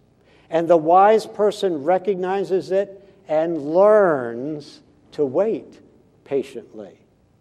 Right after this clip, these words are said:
The Christian life is no different. The earlier, the quicker a young believer learns that lesson, the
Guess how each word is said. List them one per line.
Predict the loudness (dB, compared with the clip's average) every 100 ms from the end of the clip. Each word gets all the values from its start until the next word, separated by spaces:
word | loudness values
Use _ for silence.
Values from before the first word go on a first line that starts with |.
| _ _ _ _ _ _ _
The | -18
Christian | -8 -8 -6 -10
life | -6 -6 -6 -16 _ _ _ _ _ _ _ _ _ -10
is | -6
no | -2 -2
different. | 0 -2 0 -6 -8 -20
The | -6 -4 -4 -6 -12 -16 _
earlier, | 2 4 4 4 2 2 0
the | -2 -8
quicker | -8 -4 -4 -2 -2 0 -2 -8 _ -8
a | -6
young | -4 0 0 0 -2
believer | -2 0 -2 -4 -6 -8
learns | -8 -10 -6 -6 -6 -8 -10 -12 -10
that | -10 -10 -10
lesson, | -10 -10 -12 -18 -18 -20 _ _ _ _ -6
the | -4